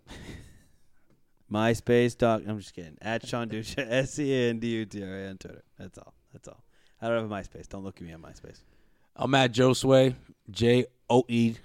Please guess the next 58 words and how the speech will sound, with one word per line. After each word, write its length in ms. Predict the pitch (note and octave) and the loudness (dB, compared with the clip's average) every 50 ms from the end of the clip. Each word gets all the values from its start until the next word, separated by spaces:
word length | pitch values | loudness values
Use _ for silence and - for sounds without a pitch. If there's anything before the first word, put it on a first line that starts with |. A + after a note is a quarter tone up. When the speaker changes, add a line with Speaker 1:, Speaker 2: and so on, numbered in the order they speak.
| _ - | _ -8
Speaker 2:
underscore 500 | A2 A2+ A#2 A2+ - - A#2 A2+ A#2 A#2 - | -4 -2 -2 -2 0 2 4 6 6 6 4
S 180 | A2 G#2 - | 0 -2 0
W 260 | - A2 G#2 G#2 G#2+ | 0 2 4 4 6
A 80 | G#2 G#2 | 6 6
Y 380 | G#2 A#2 B2 B2+ B2+ B2+ B2 A#2+ - | 6 6 6 4 4 2 2 0 0
one 300 | - G#2+ A2+ A#2 A2+ A2+ | 0 2 4 4 4 4
zero 280 | G#2 A2 A2 A2 G#2+ | 4 6 6 8 6
on 100 | G#2 G#2 | 6 4
Twitter. 260 | G2+ - G#2+ G2+ G2 F#2 | 4 4 6 6 6 4
Check 200 | - A2 G#2 - | 4 2 2 2
me 120 | A2 G#2 | 2 2
out, 140 | G2+ G2 F2 | 2 2 0
guys. 340 | F2+ F2+ F#2 F2+ F2 E2+ - | 0 -2 -2 -2 -4 -4 -6
We'll 200 | F#2 F#2+ G2 F#2+ | -4 -4 -4 -2
be, 260 | F2+ G2+ G2+ G2+ G2 | -2 -2 0 0 0
uh, 380 | F#2+ F#2+ F#2+ F#2 F#2 F2+ F2 D#2 - F#2 F2 | 0 -2 -2 -4 -4 -6 -8 -10 -12 -14 -8
giving 180 | - G#2 G#2+ A2 | -4 -2 0 0
you 40 | A2 | 0
nothing 160 | A2 - A2+ | 0 0 0
but 140 | G#2+ G#2+ - | -2 -2 0
content, 320 | - A#2 A#2 A#2 - A#2 | 0 0 0 0 0 -2
of 80 | A2+ - | -2 2
course, 260 | - B2 B2 B2 A#2 - | 4 6 6 4 4 0
and 320 | B2+ C#3 D3+ D3+ C#3+ C3+ B2+ - _ _ _ _ _ _ _ - | 0 2 4 4 4 4 0 -4 _ _ _ _ _ _ _ -8
we're 80 | A2+ A2+ | -2 0
gonna 100 | C3+ C#3 | 2 2
be 60 | C#3 | 4
talking 260 | C3 C#3+ C#3 C3+ C3 C3+ | 6 6 6 6 6 4
about 220 | B2+ C3 B2 A#2 | 4 4 4 4
the, 120 | B2+ A#2+ | 4 4
the 260 | A2+ A2+ B2+ B2 A#2+ A#2+ | 4 4 2 2 4 4
rest 140 | C#3+ C#3+ | 4 2
of 80 | - C#3 | 2 2
the 60 | C3 | 2
N 80 | B2 A#2+ | 2 4
B 180 | A#2+ A#2 A2+ | 4 6 6
A 140 | G#2+ G2+ F#2 | 6 6 4
next, 320 | F#2 G#2 G#2 - - - - | 2 0 -2 -2 -4 -8 -4
next 240 | A#2+ A#2 - - A#2 | -2 -2 -2 0 2
week. 200 | A2+ F#2+ E2 - | 2 2 2 0
All 80 | F2 | -2
right, 160 | F#2 F#2+ F#2 - | -2 -2 -2 -2
so 80 | G2 G2+ | -2 0
we 60 | G#2+ | 0
won't 140 | A2 G#2+ G2 | 0 0 -2
just 100 | F#2+ - | -6 -6
keep 120 | G#2+ F#2 | -6 -6
it 40 | F2+ | -4
Celtics, 360 | - G2+ F2+ E2+ E2 D#2 - | -2 -2 -2 -2 -4 -8 -10
man. 180 | E2+ E2 E2 F2 | -10 -10 -8 -6
We 80 | F#2 | -4
gotta 180 | G2+ G#2 G2+ F#2+ | -2 -2 -2 0
break 200 | G2+ G#2+ G2 F#2+ | 0 -2 -2 -2
down 200 | - G2 G2 F#2+ | -4 -6 -6 -6
this 120 | F#2 F2 | -8 -10
N 140 | G2 G#2 G2+ | -10 -8 -6
B 160 | F#2+ F#2+ G2 F#2+ | -4 -4 -2 -2
A 120 | F#2 F2+ | -2 -4